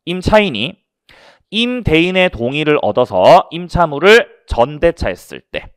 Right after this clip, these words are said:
전차인은 직접 임대인에 대해서 의무를 부담한다고요. 자, 직접 의무를 부담한다는 거는 이 경우에 전차인은 전대인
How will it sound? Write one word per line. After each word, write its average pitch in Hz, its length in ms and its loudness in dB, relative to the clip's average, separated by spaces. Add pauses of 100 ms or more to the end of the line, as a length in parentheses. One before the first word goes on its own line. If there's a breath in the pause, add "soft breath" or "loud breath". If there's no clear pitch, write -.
(520 soft breath)
전차인은 180 880 0
직접 - 960 -2
임대인에 151 800 -2
대해서 110 640 0 (160)
의무를 165 800 -2
부담한다고요. 104 880 -2 (680 soft breath)
자, 214 160 4
직접 294 400 2
의무를 285 400 0
부담한다는 180 600 2
거는 147 240 0
이 208 100 -8
경우에 151 680 -2
전차인은 107 880 -10 (640)
전대인 185 1120 -4